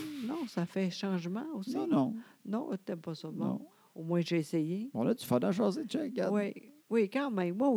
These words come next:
Speaker 1: oui, je, je jase quand même. C'est drôle parce que tantôt, Alice était ici.
Speaker 2: La, une amie à Flavie.
Speaker 1: Oui, et ça fait longtemps qu'elle, elle, elle était un peu fâchée avec elle parce qu'elle parle trop, puis tu sais, c'est elle le boss,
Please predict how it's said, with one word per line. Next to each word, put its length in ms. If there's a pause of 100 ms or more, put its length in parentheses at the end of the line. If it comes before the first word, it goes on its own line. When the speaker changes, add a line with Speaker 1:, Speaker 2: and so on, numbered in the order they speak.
(180)
Speaker 1:
oui, 60
je, 220
je 220
jase 460
quand 140
même. 200
C'est 220
drôle 220
parce 280
que 100
tantôt, 640 (920)
Alice 520
était 360
ici. 220 (400)
Speaker 2:
La, 200
une 160
amie 340
à 460
Flavie. 400
Speaker 1:
Oui, 340
et 120
ça 160
fait 200
longtemps 420
qu'elle, 320
elle, 460 (420)
elle 120
était 240
un 100
peu 320 (320)
fâchée 500
avec 300
elle 180
parce 280
qu'elle 200 (300)
parle 260
trop, 380
puis 100
tu 220
sais, 280 (100)
c'est 120
elle 280
le 140
boss, 380